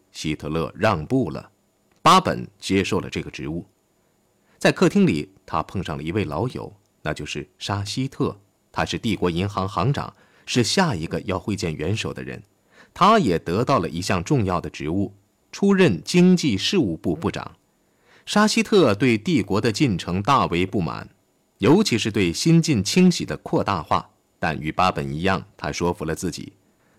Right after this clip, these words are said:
他后来写道，他应该接受这个职务，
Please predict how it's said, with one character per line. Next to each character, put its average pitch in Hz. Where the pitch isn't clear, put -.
他 82
后 113
来 80
写 73
道， 80
他 87
应 147
该 147
接 117
受 101
这 90
个 87
职 73
务， 87